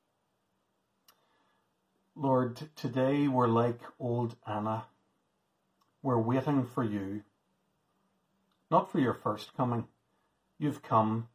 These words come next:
and you've rescued the world by your death on the cross. We celebrate that.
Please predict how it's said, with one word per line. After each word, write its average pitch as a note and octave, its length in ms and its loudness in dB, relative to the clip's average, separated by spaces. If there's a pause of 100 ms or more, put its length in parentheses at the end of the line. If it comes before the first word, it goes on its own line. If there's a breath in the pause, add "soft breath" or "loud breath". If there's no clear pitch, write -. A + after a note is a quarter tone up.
(120)
and A2+ 160 -2
you've G#2+ 140 -6
rescued A2+ 680 -2
the F3 80 -10
world G#2+ 460 -2
by G#2+ 120 -6
your G#2 160 -8
death G#2 420 -6
on A#2 100 -6
the G2+ 60 -12
cross. - 640 -16 (540)
We D3+ 140 -4
celebrate - 600 -4
that. A2+ 180 -4